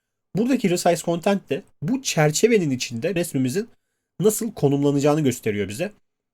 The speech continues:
Neden bunu şimdi gösteriyorum? Çünkü bir öncekinde biz çerçeveyi oluşturup resmi kendimiz hareket ettirip yerini buldurabiliyorduk. Fakat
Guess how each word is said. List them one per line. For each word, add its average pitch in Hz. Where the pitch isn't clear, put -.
Neden 196
bunu 135
şimdi 110
gösteriyorum? 113
Çünkü 160
bir 247
öncekinde 170
biz 202
çerçeveyi 190
oluşturup 147
resmi 175
kendimiz 160
hareket 156
ettirip -
yerini 160
buldurabiliyorduk. 151
Fakat 170